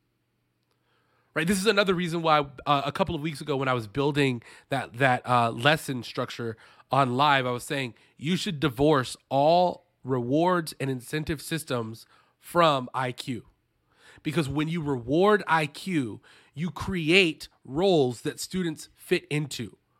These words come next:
That's why you, you've had students, if you're, if you're a teacher or if you're a parent and you've ever heard a student say, "I don't know, I'm just dumb, I'm just not smart."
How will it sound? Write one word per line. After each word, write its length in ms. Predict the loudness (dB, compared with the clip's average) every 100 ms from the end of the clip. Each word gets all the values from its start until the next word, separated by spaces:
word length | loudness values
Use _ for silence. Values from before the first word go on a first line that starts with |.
| _ _ _ _
That's 220 | 0 2 2
why 100 | 0
you, 200 | -2 -6
you've 200 | -8 -4
had 180 | -2 -2
students, 440 | -4 -4 -4 -8 -20 -14
if 140 | -8
you're, 180 | 0 0
if 180 | 0 -2
you're 100 | -4
a 60 | -2
teacher 420 | -2 0 0 -4 -12 -12
or 100 | -8
if 80 |
you're 80 | -8
a 40 | -4
parent 300 | -2 -2 -4
and 100 | -8
you've 120 | -8
ever 160 | -8 -4
heard 140 | -4
a 40 |
student 280 | -4 -6 -4
say, 100 | 0
"I 40 | 2
don't 100 | 2
know, 80 |
I'm 100 | 0
just 200 | -2 -6
dumb, 280 | -2 -2 -4 -8
I'm 100 | -10
just 140 | -6
not 180 | -6 -6
smart." 320 | -8 -8